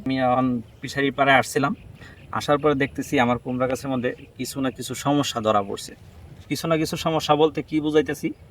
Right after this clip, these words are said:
দেখেন পাতাগুলা কেমন নষ্ট হয়ে যেতেছে, আমাকে গাছের ডুয়াগুলা ফুলে যেতেছে।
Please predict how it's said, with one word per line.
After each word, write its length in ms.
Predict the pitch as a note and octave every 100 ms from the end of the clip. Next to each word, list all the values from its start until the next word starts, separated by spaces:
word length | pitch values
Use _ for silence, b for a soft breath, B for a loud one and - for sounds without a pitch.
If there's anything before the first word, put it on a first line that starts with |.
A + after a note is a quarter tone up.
| -
দেখেন 220 | C3 B2 A2+
পাতাগুলা 500 | - D3 C#3+ C#3 C3+
কেমন 300 | B2+ C3 B2+
নষ্ট 200 | C3+ -
হয়ে 100 | C#3
যেতেছে, 280 | C3 A#2+ -
আমাকে 360 | B2 B2 B2 A#2+ A#2+
গাছের 300 | A#2+ C3 B2
ডুয়াগুলা 420 | D3 C3+ B2 D#3 B B B - -
ফুলে 200 | G3+ G3+
যেতেছে। 360 | G3 A#3+ A3